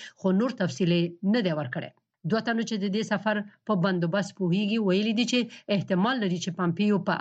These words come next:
عین ورځ د مالدیز په پایتخت مالي کې څو ساعته تم شي. د رویټرز خبري اژانس د ډیپلوماټانو او چارواکو له قوله ویلي دي چې د ناټو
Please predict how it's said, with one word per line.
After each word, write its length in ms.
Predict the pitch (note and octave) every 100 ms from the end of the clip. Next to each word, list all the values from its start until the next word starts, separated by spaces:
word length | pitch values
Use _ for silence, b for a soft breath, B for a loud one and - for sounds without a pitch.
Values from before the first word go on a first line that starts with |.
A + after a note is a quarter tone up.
| G3
عین 160 | A3+
ورځ 240 | B3 C4+ C4+ - B B G#3
د 80 | F#3+
مالدیز 400 | G3 G3 B3+ -
په 100 | F#3+
پایتخت 460 | F#3+ F3 G#3 - F#3 E3+
مالي 280 | F3 F#3 B3+
کې 120 | A3+ A3+ A3+ B -
څو 120 | - G3+ F#3
ساعته 360 | F3 G#3+ F#3 F3
تم 100 | D#3 -
شي. 100 | B2+ - -
د 100 | B3
رویټرز 360 | D#4 D#4 D4+ -
خبري 280 | G#3+ A3+ C4+
اژانس 340 | G#3+ A3+ B3
د 120 | A#3 G3+
ډیپلوماټانو 600 | G#3 G3 F#3 F#3 A#3 A#3 A3+ G#3+
او 40 | F3+
چارواکو 460 | F3+ F3+ A3 A#3 G3
له 40 | F3+ G3
قوله 240 | G3 F3
ویلي 240 | F3 G3 A3
دي 60 | A3+ A3
چې 200 | A3+ G3+
د 80 | F#3
ناټو 320 | F3 E3 G#3+